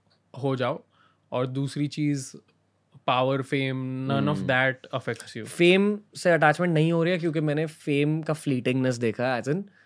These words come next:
Speaker 2: अगर आपको फेम हमेशा के लिए चाहिए, वहाँ सैक्रिफाइसेस की ज़रूरत भी होगी।
Speaker 1: जैसे कि क्या?
Speaker 2: जैसे टाइम, जैसे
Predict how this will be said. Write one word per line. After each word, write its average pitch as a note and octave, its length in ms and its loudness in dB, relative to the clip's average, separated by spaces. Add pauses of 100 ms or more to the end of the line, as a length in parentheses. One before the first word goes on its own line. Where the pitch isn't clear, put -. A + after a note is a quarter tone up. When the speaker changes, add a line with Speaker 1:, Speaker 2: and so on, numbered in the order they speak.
(160)
Speaker 2:
अगर B2+ 120 -2
आपको C3 180 0
फेम D#3 340 4
हमेशा C3 400 0
के E3 60 0
लिए F3 80 0
चाहिए, F3 240 -2 (440)
वहाँ C#3+ 140 0
सैक्रिफाइसेस C#3 640 -2
की D#3 100 -4
ज़रूरत B2 380 -2
भी A#2 160 -6
होगी। F2+ 300 -12 (280)
Speaker 1:
जैसे C#3+ 320 -2
कि C3+ 100 -10
क्या? A#2 300 -16 (280)
Speaker 2:
जैसे A#2+ 340 -2
टाइम, A2+ 520 0 (260)
जैसे A#2 360 -4